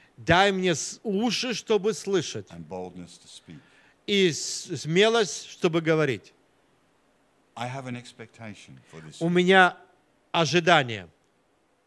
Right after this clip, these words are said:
Speaker 2: that God is gonna do some really great things.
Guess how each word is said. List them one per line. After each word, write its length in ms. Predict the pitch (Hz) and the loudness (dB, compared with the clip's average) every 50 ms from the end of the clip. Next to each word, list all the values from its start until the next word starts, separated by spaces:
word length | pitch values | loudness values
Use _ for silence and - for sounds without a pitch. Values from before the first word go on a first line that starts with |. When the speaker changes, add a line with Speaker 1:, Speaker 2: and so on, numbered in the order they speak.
| _ _ _ | _ _ _
Speaker 2:
that 120 | - 85 80 | -20 -20 -16
God 200 | - 101 101 98 | -14 -12 -12 -12
is 120 | 95 92 - | -14 -16 -20
gonna 200 | - 95 87 87 82 85 | -20 -20 -20 -20 -20 -20
do 120 | 92 90 | -20 -20
some 200 | 87 - - 87 82 82 85 | -20 -20 -20 -20 -20 -20 -20
really 320 | 95 98 98 92 95 101 92 _ _ _ _ _ _ _ _ _ _ _ _ _ - | -20 -20 -20 -20 -20 -20 -20 _ _ _ _ _ _ _ _ _ _ _ _ _ -20
great 240 | 92 87 85 85 82 _ _ _ | -20 -20 -20 -20 -20 _ _ _
things. 160 | - 67 62 | -20 -20 -20